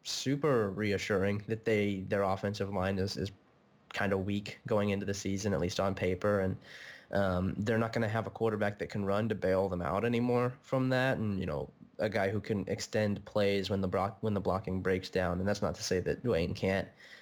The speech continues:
um, move around in the pocket, but he's not J T Barrett or Braxton Miller. And those guys were able to make pretty bad offensive lines look at least decent with their running. Um,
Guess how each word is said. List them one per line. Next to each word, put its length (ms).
um, 400
move 260
around 240
in 60
the 60
pocket, 380
but 100
he's 160
not 180
J 160
T 160
Barrett 340
or 60
Braxton 480
Miller. 280
And 140
those 240
guys 280
were 120
able 220
to 60
make 320
pretty 180
bad 260
offensive 460
lines 380
look 180
at 140
least 280
decent 480
with 160
their 120
running. 380
Um, 460